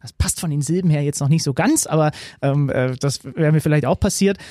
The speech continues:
Also es kommt da einiges rein an Ideen. Immer gerne her damit. Wenn ihr, wenn ihr was habt, kreative Fansongs, dann schießt los. Unsere D Ms sind offen. Slidet da gerne rein, wie man so schön sagt.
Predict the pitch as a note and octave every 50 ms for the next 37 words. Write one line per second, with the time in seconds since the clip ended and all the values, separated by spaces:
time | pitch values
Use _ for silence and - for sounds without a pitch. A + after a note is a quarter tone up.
0 | - - - F3 E3+ G3+ - - - A#3 C4+ D4+ D4 - F#3+ C4 D#4 D4 C#4+ -
1 | G3+ G#3 C4 D#4 D#4 B3 - E3 E3 E3 D3+ C#3+ D#3+ G#3 A#3 - - D4 F4 E4
2 | D#4+ C#4+ A3 F#3 B3 C#4+ D4+ D4 G#3+ B3+ D4+ C#4+ A3 E3 D#3 C#3+ B2+ C3+ F3 A3+
3 | C#4+ B3+ C4+ C4+ C4 B3+ A3+ G#3 A#3 C4+ C#4 B3 A#3+ A#3+ - A#3 A#3+ - - -
4 | - - - C4 C#4 D#4+ D#4+ - - - C#4+ C4+ C#4 - - - A3+ A#3+ C4 C#4
5 | - - B3 A#3 A#3 A#3+ - - G#3 G3+ - - D#4 E4 - - D4+ F4 E4 G#3+
6 | - - - F#3+ G3+ G3 G3+ G3+ F#3+ F3 - G#3 - A3 A#3+ C4+ - - A#3+ A3+
7 | - B3+ - - E3 - - D#3+ F3 F#3 A3 B3+ A3+ - G#3 F#3 F#3+ F#3+ G#3+ A3
8 | F3+ F#3 F#3+ G3+ D#3 B2 B2 A#2+ B2 A#2+ A#2+ A#2+ - - B2 B2+ B2+ B2 -